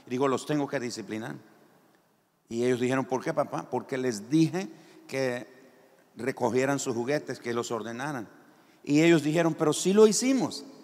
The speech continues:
"Sí, pero lo hicieron cuando quisieron". Y él dice que hay un principio, que obediencia tardía sigue siendo desobediencia.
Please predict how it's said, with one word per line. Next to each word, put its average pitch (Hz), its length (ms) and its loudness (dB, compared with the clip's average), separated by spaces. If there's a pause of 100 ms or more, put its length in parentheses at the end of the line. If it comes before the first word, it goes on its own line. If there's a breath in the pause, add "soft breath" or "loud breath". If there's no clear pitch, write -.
(120)
"Sí, - 220 -6
pero 127 220 0
lo 120 100 0
hicieron 131 320 -2
cuando 123 260 -4
quisieron". 110 460 -6 (1000 soft breath)
Y 123 180 -4
él 127 280 0
dice 131 320 0
que 117 280 -6
hay 127 200 -4
un 127 100 -2
principio, 123 600 -2
que 117 280 -4
obediencia 135 920 0 (260)
tardía 147 600 0 (360)
sigue 120 420 -2
siendo 113 460 -2
desobediencia. 92 920 -4